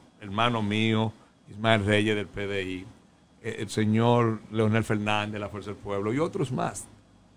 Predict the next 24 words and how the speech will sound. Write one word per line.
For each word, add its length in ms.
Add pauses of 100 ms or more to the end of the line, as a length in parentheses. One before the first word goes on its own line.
(560)
donde 280
a 80
mí 120
me 100
hace, 220
me 100
hace 200
el 40
secretario 640
general, 460 (1900)
el 80
coordinador 440
general 500 (100)
del 80
bloque 280
opositor 540
para 220
el 80
exterior, 440 (840)
presidente 720
del 160
P 240
D 160
I, 160